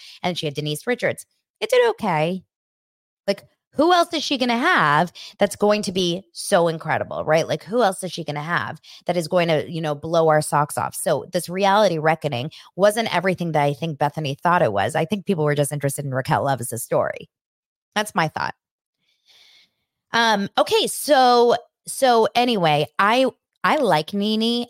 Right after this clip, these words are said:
I also understand that, you know, the th-, couple things she did were a little unhinged and out of control, but that's for,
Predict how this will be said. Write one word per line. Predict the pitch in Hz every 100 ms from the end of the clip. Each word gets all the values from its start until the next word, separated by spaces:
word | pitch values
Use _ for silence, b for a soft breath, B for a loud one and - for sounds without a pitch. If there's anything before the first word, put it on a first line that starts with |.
| -
I | 170
also | - 170 - 185 175 170 165 -
understand | 170 156 151 - 151 147 147
that, | 113
you | 151
know, | 143 135
the | 143
th-, | - -
couple | - - 151
things | 156 143
she | 147
did | 135 139
were | 147 135
a | 131
little | 135 139 -
unhinged | 143 131 139 143 165 -
and | 139 135
out | 131 139
of |
control, | 139 135 - 143 147 165
but | 143 -
that's | 127 - - - _ _ _ _ - -
for, | 160